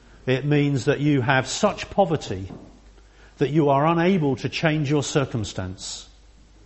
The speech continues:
There is nothing that you can do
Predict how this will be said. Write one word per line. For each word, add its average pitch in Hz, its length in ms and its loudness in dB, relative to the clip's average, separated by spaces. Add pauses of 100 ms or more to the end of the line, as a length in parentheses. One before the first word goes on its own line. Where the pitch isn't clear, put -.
(1700)
There 139 220 2
is 127 180 0
nothing 185 380 2
that 156 120 -6
you 170 220 2
can 160 220 0
do 135 400 0